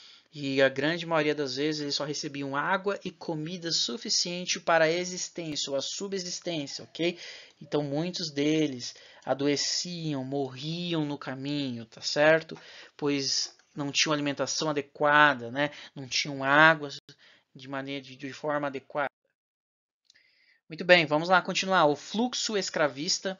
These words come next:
a partir da África Atlântica, acabou também disseminando o êxodo escravo. Então, o que que é êxodo, né? É alguém que sai de uma região e vai para outra, ok?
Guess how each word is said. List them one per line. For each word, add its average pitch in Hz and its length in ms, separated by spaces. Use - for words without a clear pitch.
a 165 120
partir 156 400
da 175 320
África 226 340
Atlântica, 185 540
acabou 160 480
também 202 380
disseminando 180 920
o 196 220
êxodo 185 540
escravo. 127 500
Então, 147 180
o 143 40
que - 180
que 180 140
é 175 80
êxodo, 123 520
né? 151 220
É 135 80
alguém 131 360
que 131 160
sai 147 640
de 185 80
uma 180 120
região 143 580
e 165 100
vai 143 580
para 170 260
outra, 151 400
ok? 156 300